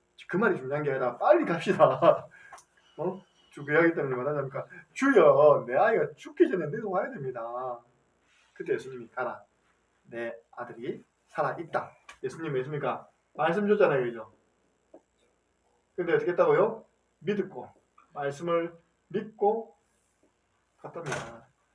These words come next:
가다가 종을 만났는데, 여기는 가나고 여기는 어디라고요? 가버나움. 우리 아내 말입니다.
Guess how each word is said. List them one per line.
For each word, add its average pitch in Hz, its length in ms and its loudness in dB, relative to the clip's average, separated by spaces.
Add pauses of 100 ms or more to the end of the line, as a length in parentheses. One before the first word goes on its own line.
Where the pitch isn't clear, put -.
(320)
가다가 190 300 4
종을 139 220 -2
만났는데, 147 640 -2 (720)
여기는 190 800 4 (140)
가나고 - 560 -6 (1000)
여기는 190 440 4
어디라고요? 127 460 -2
가버나움. 120 520 -12 (600)
우리 143 140 -6
아내 233 260 2
말입니다. 131 540 -4